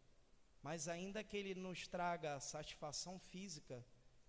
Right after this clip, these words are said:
ele não nos traz a satisfação para a nossa alma. O poder nos diz que se nós o possuirmos, teremos o controle de tudo. Só que a gente fica frustrado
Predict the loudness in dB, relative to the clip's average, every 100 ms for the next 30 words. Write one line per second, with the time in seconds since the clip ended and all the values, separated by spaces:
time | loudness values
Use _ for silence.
0 | -20 -20 -16 -8 -4 -2 0 0 0 -2
1 | -4 -4 0 2 2 -2 -4 -2 -2 -2
2 | -2 0 0 -2 -2 -4 -2 -4 -4 -4
3 | -2 -2 -4 -8 -12 -18 -20 -20 -20 -20
4 | -20 -20 -20 -20 -20 -6 -4 6 6 8
5 | 6 6 2 2 2 2 2 2 2 2
6 | 6 6 8 6 2 0 2 2 2 2
7 | 2 2 2 2 0 -4 -10 -16 -20 -20
8 | -20 -16 -2 2 4 4 2 2 0 2
9 | 2 0 0 -4 -2 0 0 -2 -6 -14
10 | -18 -20 -20 -20 -20 -20 -20 -20 -20 -16
11 | -8 -2 -2 -2 -4 -6 -6 -2 -2 -2
12 | -4 0 2 4 2 -2